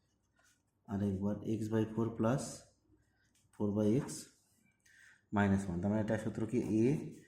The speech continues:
স্কয়ার মাইনাস বি স্কয়ার, মানে a প্লাস b আর একবার a মাইনাস b, যেহেতু বিটা ওয়ান। এটাকে আবার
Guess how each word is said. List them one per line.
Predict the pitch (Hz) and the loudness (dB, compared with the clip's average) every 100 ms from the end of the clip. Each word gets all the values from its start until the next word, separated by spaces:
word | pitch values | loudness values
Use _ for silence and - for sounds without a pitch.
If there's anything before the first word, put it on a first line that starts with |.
| _ _ _ _ - - | _ _ _ _ -16 -10
স্কয়ার | - 120 101 | -2 2 4
মাইনাস | 107 110 101 | 4 2 2
বি | 101 | 2
স্কয়ার, | - 95 95 | 2 0 2
মানে | 98 107 107 | 0 2 2
a | 127 151 - - _ _ _ _ - | 2 0 -8 -16 _ _ _ _ 0
প্লাস | 101 101 98 | 2 2 2
b | 110 165 156 | 0 0 -2
আর | 98 98 | -4 -2
একবার | 98 98 104 | 0 0 0
a | 113 147 - 98 | 0 0 -4 -4
মাইনাস | 90 104 135 85 | -2 -2 -2 -4
b, | 85 98 | -6 -4
যেহেতু | 104 101 | -2 0
বিটা | 98 98 123 | 0 0 -2
ওয়ান। | 87 - - - _ - - - - | -2 -6 -14 -20 _ -20 -20 -20 -8
এটাকে | 107 110 | -2 0
আবার | 120 | 2